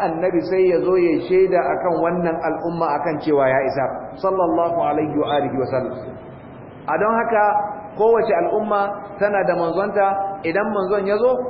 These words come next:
za a karkare tsakanin mutane da adalci. "Wa in min ummatin illa khala fiha nadhir." Babu wata al'umma da kake gani, face Allah subhanahu wa ta'ala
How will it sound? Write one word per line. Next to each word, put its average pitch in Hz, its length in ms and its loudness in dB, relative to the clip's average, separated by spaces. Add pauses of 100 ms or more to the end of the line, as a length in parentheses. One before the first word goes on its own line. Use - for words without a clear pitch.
(120)
za 151 160 0
a 180 280 2
karkare 180 440 0
tsakanin 180 520 -2
mutane 185 420 2 (320)
da 151 140 2 (180)
adalci. 180 500 2 (260)
"Wa 147 280 4
in 214 340 0
min 214 200 0 (120)
ummatin 180 720 0
illa 190 360 0 (120)
khala 175 300 2 (100)
fiha 160 380 0
nadhir." 147 360 0 (480)
Babu 202 460 2
wata 180 320 2
al'umma 190 680 -2
da 143 120 0
kake 180 360 -2
gani, 170 320 0 (340)
face 156 340 0
Allah 196 360 0
subhanahu 170 640 -2
wa 180 100 2
ta'ala 185 500 0